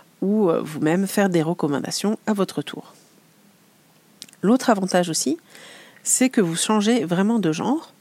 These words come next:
Donc, bah, le niveau de challenge pour votre, euh, votre intellect, on va dire, euh, est un peu plus grand et vous avez plus de variété, euh, dans ce que vous, euh, consommez comme contenu culturel.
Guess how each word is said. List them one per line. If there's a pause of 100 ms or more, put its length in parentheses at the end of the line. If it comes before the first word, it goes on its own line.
(360)
Donc, (180)
bah,
le
niveau
de
challenge
pour
votre, (800)
euh, (120)
votre
intellect,
on
va
dire, (120)
euh, (140)
est
un
peu
plus
grand (120)
et
vous
avez
plus
de
variété, (720)
euh,
dans
ce
que
vous,
euh,
consommez
comme
contenu
culturel.